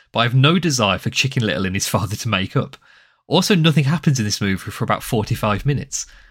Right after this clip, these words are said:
The secret aliens plot doesn't start till then, and then it wraps up as fast as it, t-, as it turns up. Maybe the film should have been Chicken and his friends trying to hunt aliens and prove it to the town.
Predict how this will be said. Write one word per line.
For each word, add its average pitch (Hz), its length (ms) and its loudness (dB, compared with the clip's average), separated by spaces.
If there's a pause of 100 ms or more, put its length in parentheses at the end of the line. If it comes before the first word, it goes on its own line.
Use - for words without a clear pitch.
(140)
The 123 80 -4
secret - 400 0
aliens 160 320 2
plot - 280 -4
doesn't 98 180 -4
start 87 340 -4
till 90 200 -8
then, 90 240 -6
and 110 100 -2
then 123 100 0
it 90 80 -4
wraps 120 360 -2
up 110 180 -8
as - 100 -8
fast - 260 -6
as 85 100 -8
it, - 140 -12
t-, - 180 -6
as 98 160 -6
it - 180 -14
turns 98 340 -6
up. - 240 -8 (520)
Maybe 165 280 0
the 180 120 -2
film 92 320 0
should 135 200 2
have 135 80 0
been 131 120 -2
Chicken 135 320 0
and 104 100 -2
his 101 100 -4
friends 98 300 -4
trying 113 200 0
to - 80 -8
hunt 131 220 2
aliens 147 460 0
and 104 100 -6
prove 120 280 0
it - 80 -10
to - 80 -4
the 107 100 0
town. 139 400 0